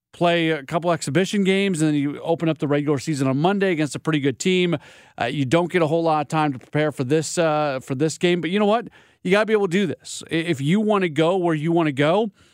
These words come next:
you have to be able to win games that are played, uh, back-to-back days and winning two, you know, playing two out of three days, things like that.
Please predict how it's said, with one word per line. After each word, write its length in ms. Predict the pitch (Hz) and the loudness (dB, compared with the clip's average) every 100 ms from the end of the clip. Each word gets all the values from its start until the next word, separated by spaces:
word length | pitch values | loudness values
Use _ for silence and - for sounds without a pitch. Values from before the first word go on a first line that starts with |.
| _ | _
you 120 | 151 | 0
have 180 | 156 180 | 0 0
to 80 | 170 | 0
be 120 | 160 | 0
able 120 | 165 156 | 0 0
to 80 | |
win 440 | 135 156 156 143 123 - - _ - | 2 2 2 0 -4 -10 -20 _ -2
games 340 | 165 160 151 | 2 2 0
that 120 | 147 143 | 0 -2
are 60 | |
played, 420 | 120 151 147 139 | -2 0 0 0
uh, 380 | 135 135 120 131 | 0 0 -2 -6
back-to-back 640 | 131 147 147 - 139 139 - | 0 0 0 0 0 0 0
days 380 | 147 139 135 127 | 0 2 0 0
and 100 | 127 | 0
winning 280 | 139 135 | 0 0
two, 260 | - 156 156 | -2 0 0
you 120 | 147 139 | 0 0
know, 80 | |
playing 380 | 117 - 151 139 | -2 -2 0 0
two 280 | - 175 156 | -2 0 0
out 120 | 143 | 0
of 80 | 131 | -2
three 200 | 135 143 | -2 0
days, 280 | 139 135 123 | 2 0 0
things 200 | 151 143 | -2 0
like 140 | 143 | 0
that. 240 | 151 151 | 0 0